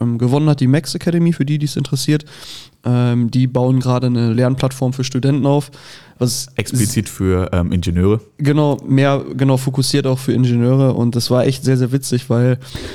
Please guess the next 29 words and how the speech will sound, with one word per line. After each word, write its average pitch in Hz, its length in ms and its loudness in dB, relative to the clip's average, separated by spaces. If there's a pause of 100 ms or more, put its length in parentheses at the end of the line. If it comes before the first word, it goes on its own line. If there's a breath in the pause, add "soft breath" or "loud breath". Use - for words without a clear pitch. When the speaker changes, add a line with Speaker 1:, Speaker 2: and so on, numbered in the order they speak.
(420 loud breath)
Speaker 1:
ähm, 123 280 2
Tim 160 240 2
und 147 100 2
ich, 156 140 0
wir 139 80 2
konnten 139 240 -2
uns 143 140 0
da 143 80 2
sehr, 139 320 2
sehr, 139 240 2
sehr, 139 240 2
sehr 147 160 2
gut 123 220 -2
reinfühlen, 127 580 0
weil 120 140 2
Speaker 2:
Auf 117 40 -2
Speaker 1:
ich - 80 -2
Speaker 2:
jeden 135 80 2
Speaker 1:
selber 135 280 2
Speaker 2:
Fall. 131 80 0
Speaker 1:
hab 131 140 -2
ja 123 140 0 (200)
zwei, 127 400 0
äh, 120 380 -2
Semester 117 500 -2
Wirtschaftsingenieurswesen 120 960 0
studiert, 127 400 -2
bevor 117 280 -4
ich - 160 -6